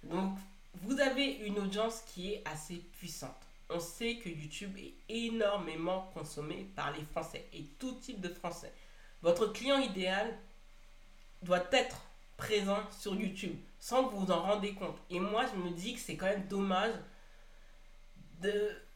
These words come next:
d'esquiver cette audience qui est présente, que vous pouvez, à laquelle vous pouvez accéder beaucoup plus facilement sur YouTube que sur un autre format et sur lequel, en fait, vous pouvez davantage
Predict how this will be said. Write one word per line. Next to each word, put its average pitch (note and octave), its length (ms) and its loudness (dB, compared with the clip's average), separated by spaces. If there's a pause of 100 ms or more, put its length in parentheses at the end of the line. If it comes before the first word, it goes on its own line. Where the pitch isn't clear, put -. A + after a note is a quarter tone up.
(340)
d'esquiver A3+ 720 2
cette - 260 -2
audience G3 540 0
qui F#3+ 220 0
est - 80 0
présente, G3+ 640 2 (100)
que G3 80 -2
vous F3+ 160 0
pouvez, G3 680 -4 (140)
à E3+ 80 6
laquelle F#3 260 4
vous F#3+ 60 -2
pouvez - 180 -2
accéder F3+ 380 0
beaucoup B3 280 -2
plus A#3+ 140 -10
facilement F#3+ 460 -2
sur A3 220 -6
YouTube A#3 420 -4 (100)
que B3 140 -4
sur G3+ 320 -4
un D#3+ 300 0
autre A#3 200 6
format G#3 540 2
et F3 60 -4
sur F#3+ 180 -4
lequel, F#3+ 280 0
en G3 120 0
fait, C4 80 0
vous F3+ 220 -6
pouvez E3+ 260 -6
davantage A3 500 2